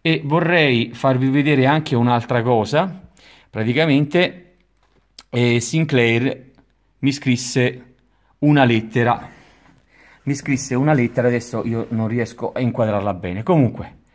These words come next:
ecco qui, questa è la collezione Sinclair. Abbiamo visto un pezzo di storia. Sinclair mi sti-, mi scrisse questa lettera dove mi diceva che mi faceva gli auguri per la mia collezione,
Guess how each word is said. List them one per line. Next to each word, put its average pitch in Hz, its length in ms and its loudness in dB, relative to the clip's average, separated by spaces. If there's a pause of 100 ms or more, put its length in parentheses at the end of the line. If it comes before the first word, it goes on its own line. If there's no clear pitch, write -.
(400)
ecco 170 260 0
qui, - 240 -12
questa 147 400 2
è 123 120 2
la 120 140 2
collezione 127 640 0
Sinclair. 180 600 0
Abbiamo 131 360 2
visto 127 440 0
un 110 420 4 (500)
pezzo 165 340 0
di 175 100 0
storia. 180 340 2
Sinclair 143 420 2
mi 127 80 4
sti-, 135 280 -4
mi 127 100 4
scrisse 127 400 -2
questa 143 280 0
lettera 127 640 0 (380)
dove 113 1300 2
mi 117 140 2
diceva 117 760 2
che 117 120 -4
mi 113 100 0
faceva 107 380 -4
gli 117 100 -2
auguri 107 560 0
per 95 140 -4
la 98 80 -2
mia 98 180 -4
collezione, 92 800 -6